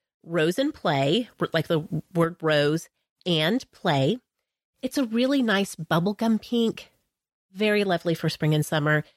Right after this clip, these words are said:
And if you're gonna go buy Bobbi Brown's guidance that all you need is a little pink blush on the cheeks and you're good to go, that Rose and Play is a gorgeous shade for that.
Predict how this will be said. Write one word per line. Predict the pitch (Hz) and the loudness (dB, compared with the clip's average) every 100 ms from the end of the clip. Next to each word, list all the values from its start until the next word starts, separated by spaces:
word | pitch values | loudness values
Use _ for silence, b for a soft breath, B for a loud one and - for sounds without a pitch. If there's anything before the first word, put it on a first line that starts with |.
| _ | _
And | - 175 | 0 0
if | 175 | 0
you're | 170 | 0
gonna | 202 196 | 0 0
go | 196 | 0
buy | 180 | 0
Bobbi | 165 156 175 156 | 0 0 0 -2
Brown's | 160 156 156 151 - b b b - | 0 2 2 -2 -6 b b b -6
guidance | 170 165 170 - | -2 0 0 -2
that | 190 - | -2 0
all | 165 | 0
you | 175 | 2
need | 170 160 | 2 0
is | 160 | 0
a | |
little | 160 160 | 0 0
pink | - 180 - _ | -2 -4 -4 _
blush | 175 175 180 247 | 0 0 2 0
on | |
the | 262 | -2
cheeks | - 311 - | -2 -4 -2
and | 220 | 0
you're | 185 | 0
good | 190 196 | 0 -2
to | 208 | -2
go, | 226 240 247 262 - _ _ _ | -2 0 2 0 -6 _ _ _
that | 170 160 | -4 0
Rose | 151 151 | 0 0
and | 151 151 | -2 -2
Play | 151 143 | 0 2
is | - 160 | 0 -2
a | 151 | -2
gorgeous | 156 - 147 147 156 147 | -4 -4 -2 0 0 -2
shade | - 165 143 | -2 0 0
for | 135 - 156 | -2 -4 -4
that. | - 57 53 | 0 0 -2